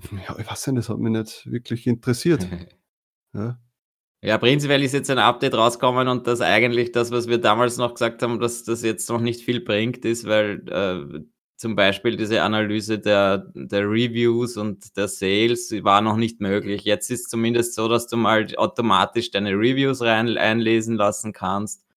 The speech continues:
Speaker 1: Ja.
Speaker 2: was ja schon einmal ein cooles Feature ist.
Speaker 1: Das auf jeden Fall, weil das würde mich schon interessieren.
Speaker 2: Eben, und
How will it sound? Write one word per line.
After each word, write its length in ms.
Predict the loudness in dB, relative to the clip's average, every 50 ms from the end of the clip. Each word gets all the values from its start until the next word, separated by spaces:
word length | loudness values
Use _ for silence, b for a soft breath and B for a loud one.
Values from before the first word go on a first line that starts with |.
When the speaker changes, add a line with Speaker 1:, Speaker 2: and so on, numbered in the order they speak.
| _ _ _ _ _ _
Speaker 1:
Ja. 240 | 0 0 0 0 0 -2
Speaker 2:
was 160 | -6 -8 -8
ja 60 | -12
schon 260 | -8 -2 0 2 2 2
einmal 280 | 4 4 4 4 4
ein 120 | 4 0 0
cooles 440 | -6 -4 -2 0 0 0 -2 -4
Feature 440 | -8 -4 -4 -4 -4 -2 0 0 2
ist. 420 | 2 2 2 0 0 -4 -10 -18 _ _ _ _ _ _ _ _ _
Speaker 1:
Das 180 | -6 -4 -2
auf 120 | -2 0 2
jeden 180 | 2 2 2
Fall, 240 | 0 -2 -4 -2 0
weil 100 | 0 0
das 160 | 0 2 2
würde 160 | 2 2 2
mich 100 | 0 -2
schon 120 | 0 0 0
interessieren. 520 | 0 -2 -6 -10 -6 -4 -4 -4 -4 -6 -10 _ _ _ _ _ _ _ _
Speaker 2:
Eben, 440 | -2 -2 -2 0 -2 -2 -4 -4
und 840 | -8 -8 -6 -4 -4 -2 -2 -2 -2 -2 -4 -6 -10 -18 -20 -20